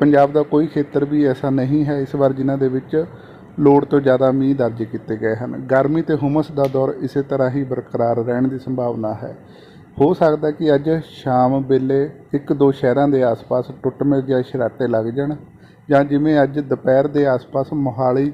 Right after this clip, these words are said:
ਜਾਂ ਚੰਡੀਗੜ੍ਹ ਦੇ ਆਸ-ਪਾਸ ਮੀਂਹ ਦੇ ਥੋੜ੍ਹੇ ਜਿਹਾ ਦੇਖਿਆ ਗਿਆ ਹੈ। ਵੱਡੇ ਪੱਧਰ 'ਤੇ ਨਹੀਂ, ਪਰ ਟੁੱਟਵੇਂ ਜਾਂ ਛਰਾਟੇ ਮੋਹਾਲੀ, ਚੰਡੀਗੜ੍ਹ, ਡੇਰਾਬੱਸੀ ਦੇ ਇਲਾਕਿਆਂ ਦੇ ਵਿੱਚ ਦੇਖੇ ਗਏ ਹਨ।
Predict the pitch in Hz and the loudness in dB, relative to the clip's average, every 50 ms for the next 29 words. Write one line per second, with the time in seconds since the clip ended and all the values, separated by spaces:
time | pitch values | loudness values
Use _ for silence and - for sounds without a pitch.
0 | 143 139 135 135 139 - 135 127 127 120 123 123 135 135 131 135 139 135 127 120 | -2 -2 -2 -2 -2 -2 -2 -2 -2 -2 -4 -4 -2 -4 -2 -2 -2 -2 0 -2
1 | 110 - - 127 127 - - 151 135 127 127 135 135 135 131 131 - 131 131 135 | -4 -4 -4 -6 -4 -4 -4 -4 -4 -2 -2 -2 0 -2 -2 -2 -2 -4 -2 -2
2 | 135 131 135 127 123 113 143 143 139 131 127 120 117 - - 123 117 113 113 113 | -2 -2 -2 -2 0 0 -2 -4 -4 -4 -6 -8 -8 -6 -6 -4 -4 -4 -4 -4
3 | 110 107 104 104 117 120 120 - - - - - - _ - 143 131 131 143 143 | -4 -4 -4 -6 -8 -12 -14 -16 -20 -20 -20 -20 -20 _ -2 -2 0 0 0 -2
4 | - 147 143 143 151 147 - 160 143 147 139 151 151 156 143 139 143 147 135 - | 0 -2 -2 0 -2 -2 -2 -2 -2 -2 -2 -4 -4 -4 -6 -4 -2 -4 -4 -2
5 | 139 147 147 143 143 143 143 135 - 151 131 127 127 - 143 143 139 139 127 - | -4 -2 -2 -2 0 -2 -2 -2 -2 -4 -4 -4 -4 -4 -6 -6 -4 -6 -6 -4
6 | 135 131 131 135 135 139 135 - 139 131 135 135 131 131 139 135 131 127 131 127 | -6 -6 -4 -4 -4 -4 -4 -4 -4 -4 -4 -4 -4 -4 -4 -4 -4 -2 -2 -2
7 | 127 127 123 131 123 - - 127 127 131 131 123 113 113 - 123 123 120 123 120 | -2 -4 -4 -6 -8 -8 -10 -8 -4 -2 -2 -2 -2 -4 -4 -6 -4 -4 -4 -4
8 | 113 123 - - 131 120 107 - - 113 110 113 110 110 110 - 139 117 | -4 -6 -8 -8 -8 -8 -10 -10 -12 -14 -10 -10 -8 -10 -10 -10 -14 -14